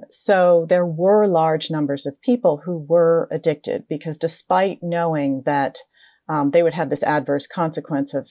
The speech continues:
of having to delay their trip home, they still came into detox using. Um, so the Department of Defense, uh, decided to do this study and hired a sociologist named Lee Robbins,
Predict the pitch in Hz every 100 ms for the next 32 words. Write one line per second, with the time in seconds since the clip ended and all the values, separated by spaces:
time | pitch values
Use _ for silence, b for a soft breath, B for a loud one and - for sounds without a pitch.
0 | _ 139 127 156 143 143 139 147 139 127
1 | 165 151 156 156 139 135 135 - 247 208
2 | 143 139 - _ _ _ _ 196 208 208
3 | - 202 185 175 185 156 151 147 - 147
4 | 143 147 127 - - - _ _ _ -
5 | 151 165 143 - - 143 _ _ b b
6 | b - 165 151 143 - - 202 208 208
7 | 233 220 208 185 180 - 175 165 - -
8 | - 165 143 165 190 170 165 160 160 151
9 | 156 - 226 202 160 151 170 160 156 175
10 | 165 156 156 156 165 160 143 135 151 143
11 | 139 143 147 160 156 - - -